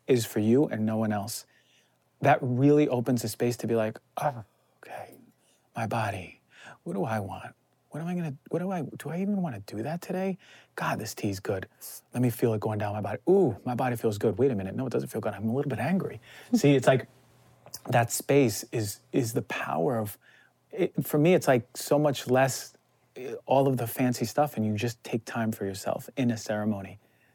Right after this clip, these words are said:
Speaker 1: So for me, it's like, what, what ritual or ceremony can you do for yourself every single day to create the space to just shut everything up?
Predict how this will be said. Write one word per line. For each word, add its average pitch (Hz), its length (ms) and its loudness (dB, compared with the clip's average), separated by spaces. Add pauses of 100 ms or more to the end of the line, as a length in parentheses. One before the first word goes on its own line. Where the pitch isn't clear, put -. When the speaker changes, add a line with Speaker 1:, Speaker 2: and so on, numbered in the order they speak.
(120)
Speaker 1:
So - 120 -10
for 110 80 -2
me, 143 60 4
it's 139 100 2
like, 110 160 0 (260)
what, 151 380 4 (760)
what 151 260 6
ritual 131 500 4
or 104 60 -2
ceremony 135 460 4
can 120 140 2
you 113 60 6
do 113 140 4
for 107 160 -2
yourself 104 500 -2
every 107 480 -2 (140)
single 117 340 2
day 113 280 2
to - 140 -10
create 107 300 -2
the - 80 -14
space 104 340 -2
to 101 100 -8
just 101 200 -12
shut - 380 -14
everything - 420 -14
up? - 160 -14